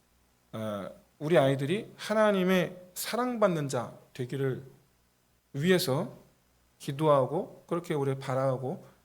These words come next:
있을 것입니다. 그런데 여러분, 사실 우리가 그렇게 바라지 않아도 주님 우리의 아이들을 사랑하시는 줄로 믿습니다. 네.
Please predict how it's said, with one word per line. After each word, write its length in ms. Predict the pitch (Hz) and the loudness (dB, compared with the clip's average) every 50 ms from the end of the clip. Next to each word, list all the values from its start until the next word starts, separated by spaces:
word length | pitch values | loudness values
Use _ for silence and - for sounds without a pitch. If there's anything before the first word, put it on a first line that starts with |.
| _ - | _ -8
있을 300 | 131 127 - - 147 - | -8 -6 -6 -6 -6 -4
것입니다. 480 | - 175 170 - 170 135 107 - - - - _ _ _ _ _ _ _ _ _ _ _ _ _ _ _ _ _ _ _ _ - - - | -2 -2 -2 0 -2 -4 -4 -6 -12 -16 -20 _ _ _ _ _ _ _ _ _ _ _ _ _ _ _ _ _ _ _ _ -20 -16 -2
그런데 340 | - 226 247 247 277 247 180 110 - - - - - - _ _ _ _ - | 2 4 6 10 10 8 8 6 2 -8 -14 -18 -20 -20 _ _ _ _ 0
여러분, 100 | 226 254 | 2 4
사실 220 | 254 302 294 294 | 4 4 4 4
우리가 240 | 262 226 262 294 285 | 4 6 6 6 6
그렇게 220 | 294 254 240 269 277 | 6 2 0 -2 2
바라지 380 | - - 180 214 262 269 277 | 6 8 10 12 12 12 12
않아도 760 | 208 170 185 196 190 233 285 285 - 92 - 113 - - - _ _ _ _ _ _ _ _ _ _ _ _ - | 10 10 10 10 10 8 6 4 4 2 -2 -6 -10 -16 -20 _ _ _ _ _ _ _ _ _ _ _ _ 0
주님 300 | - 233 262 320 320 294 | 4 6 8 10 10 10
우리의 220 | 277 269 269 247 | 10 10 12 12
아이들을 420 | 208 156 175 196 208 208 208 208 202 | 12 12 10 10 8 6 6 6 4
사랑하시는 560 | 202 233 254 254 247 240 233 - 226 220 208 | 4 2 2 2 2 0 0 0 0 0 0
줄로 200 | 196 190 180 160 | 2 2 2 2
믿습니다. 480 | 143 139 - 175 165 160 156 175 269 - - - _ _ _ _ _ _ _ _ _ _ _ _ _ _ _ _ | 2 0 -2 -2 0 0 0 0 -2 -4 -12 -20 _ _ _ _ _ _ _ _ _ _ _ _ _ _ _ _
네. 140 | - 101 | -16 -16